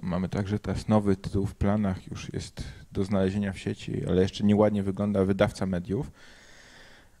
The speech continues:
E, no, jestem mikroekonomistą. Co to znaczy? Zajmuję się mechanizmami ekonomicznymi, które rządzą wszystkimi,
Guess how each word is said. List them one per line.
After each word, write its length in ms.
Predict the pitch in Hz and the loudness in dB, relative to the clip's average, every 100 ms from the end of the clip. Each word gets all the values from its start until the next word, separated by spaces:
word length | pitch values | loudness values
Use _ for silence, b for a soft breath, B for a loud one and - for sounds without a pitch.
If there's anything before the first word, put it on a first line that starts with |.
| _ 117 | _ 2
E, 300 | 113 113 117 117 123 123 | 4 4 2 0 -2 -6
no, 260 | 135 78 - _ _ - _ - | -6 -6 -6 _ _ -20 _ 0
jestem 320 | 139 160 165 | 2 2 2
mikroekonomistą. 1000 | 147 - 123 120 - 104 98 80 - 92 | 0 2 2 2 0 -2 -2 -2 -4 -2
Co 120 | 139 | 0
to 120 | 147 | 0
znaczy? 340 | 131 135 98 104 | 2 2 2 2
Zajmuję 400 | 110 123 131 127 | 2 2 2 2
się 120 | - | 2
mechanizmami 920 | 113 117 113 107 120 120 120 117 113 | -2 -2 -2 0 4 4 4 4 4
ekonomicznymi, 840 | 110 - 107 107 104 - 117 117 110 | 2 2 0 2 0 0 2 4 2
które 320 | - 107 110 | 2 2 4
rządzą 640 | 101 107 104 107 107 104 104 - - | 4 0 0 0 0 -2 -6 -12 -6
wszystkimi, 760 | 123 110 - 123 113 113 110 | -4 -4 -6 -2 0 2 0